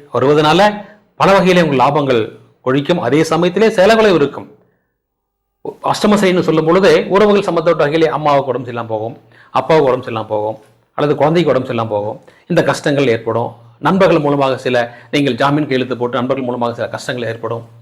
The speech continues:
சனி எந்தெந்த வழிகளிலே உங்களுக்கு கஷ்டங்களை கொடுப்பாரோ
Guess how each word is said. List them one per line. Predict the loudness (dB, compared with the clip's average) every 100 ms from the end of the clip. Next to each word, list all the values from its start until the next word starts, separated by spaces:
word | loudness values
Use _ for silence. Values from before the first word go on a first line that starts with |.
| _ _ _ _ _
சனி | 0 2 4
எந்தெந்த | 4 4 4
வழிகளிலே | 4 4 4 4
உங்களுக்கு | 2 0 -2
கஷ்டங்களை | -4 0 0 0
கொடுப்பாரோ | -2 2 4 4